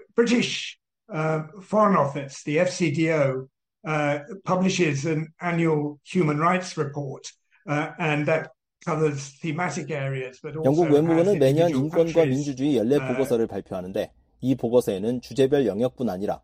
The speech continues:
Speaker 2: 개별 국가를 우려 국가로 지정하는 내용도 포함돼 있습니다. 한 번 보고서가 발간됐을 때 제가 영국 외무부에서 북한 인권에 대해 영상 인터뷰를 했고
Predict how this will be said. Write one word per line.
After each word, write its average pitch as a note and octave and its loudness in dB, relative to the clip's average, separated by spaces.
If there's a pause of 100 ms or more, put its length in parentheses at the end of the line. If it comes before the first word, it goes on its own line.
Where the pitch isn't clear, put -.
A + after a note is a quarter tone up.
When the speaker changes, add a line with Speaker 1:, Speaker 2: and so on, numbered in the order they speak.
Speaker 2:
개별 D3 4
국가를 C3 0
우려 A#2 -4
국가로 B2 -4
지정하는 A#2 -4
내용도 F#2 -4
포함돼 B2+ -4
있습니다. E2 -8 (460)
한 E3+ -2
번 E3+ 6
보고서가 D#3 4
발간됐을 C3 -2
때 B2+ 0
제가 A#2 -2
영국 G#2+ -2
외무부에서 A2 -2 (280)
북한 D#3+ 2
인권에 D3+ 2
대해 A#2+ 0
영상 A#2 -4
인터뷰를 G#2 -4
했고 F2 -6